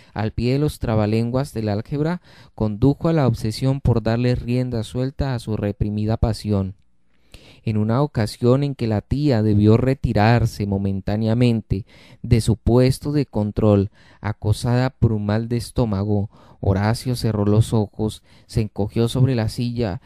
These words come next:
y subió el pie en busca del borde de la falda de María. Pero ella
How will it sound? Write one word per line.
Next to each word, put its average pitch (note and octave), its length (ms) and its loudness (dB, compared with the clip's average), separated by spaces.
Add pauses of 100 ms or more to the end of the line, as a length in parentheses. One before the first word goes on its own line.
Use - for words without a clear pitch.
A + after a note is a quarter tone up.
(160)
y A#2 160 0
subió A2+ 380 4
el A#2+ 100 2
pie C#3 400 -2
en A2 260 -4
busca B2+ 440 0
del A2+ 160 -2
borde A2 440 2
de B2+ 140 -2
la G2 140 -4
falda G#2+ 420 -4
de A#2+ 140 -2
María. G2+ 480 -6 (1040)
Pero A#2 360 4 (1120)
ella C#3+ 480 0